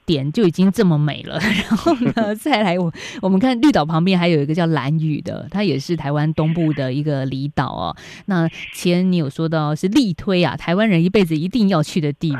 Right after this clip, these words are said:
Speaker 1: 方，可以看到
Speaker 2: 呃，
Speaker 1: 最原始的风土民情，也是潜水点当中值得推荐的点呢。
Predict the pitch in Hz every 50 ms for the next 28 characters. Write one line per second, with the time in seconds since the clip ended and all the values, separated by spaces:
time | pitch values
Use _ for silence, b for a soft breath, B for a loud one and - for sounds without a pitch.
0 | - - 135 131 135 135 143 151 156 160 - _ _ _ _ _ _ _ _ _
1 | _ _ _ _ _ - - 196 190 170 190 - 147 147 147 175 165 151 160 -
2 | _ _ - _ - 254 226 196 160 156 170 180 - - - 147 135 - 143 143
3 | 139 139 135 139 156 - - 208 202 202 208 160 139 143 143 143 151 160 - -
4 | - 147 135 131 135 147 123 139 - - 196 175 156 - - 170 165 190 208 -
5 | 196 165 160 - _ - 180 - - 143 - 165 165 165 175 - 175 165 170 175
6 | 175 - - 156 147 156 151 - - 165 160 160 - 180 151 131 139 - - 131
7 | - - - - - -